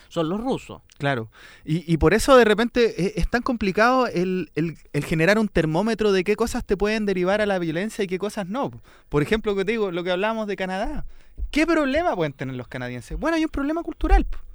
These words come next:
Speaker 2: Hay un problema entre el franco-canadiense y los anglo-canadienses,
Speaker 1: Así es.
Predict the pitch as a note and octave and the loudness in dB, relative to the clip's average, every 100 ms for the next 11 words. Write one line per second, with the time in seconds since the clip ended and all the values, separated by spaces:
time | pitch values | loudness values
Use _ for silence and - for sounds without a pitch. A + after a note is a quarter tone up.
0 | - - - - A3 B3+ A#3+ A#3 B3+ B3+ | -20 -20 -16 -2 0 0 0 0 2 0
1 | - A#3+ A#3+ - A#3 B3 B3 A#3 A3+ A3+ | 2 2 2 2 0 0 -2 -2 0 0
2 | B3 - A#3+ A3+ A#3 A#3 A3+ A3+ C4+ D4 | -2 -2 -2 0 0 -2 -2 -2 0 0
3 | - A#2 D3 - F2 | -2 -6 -12 -16 -16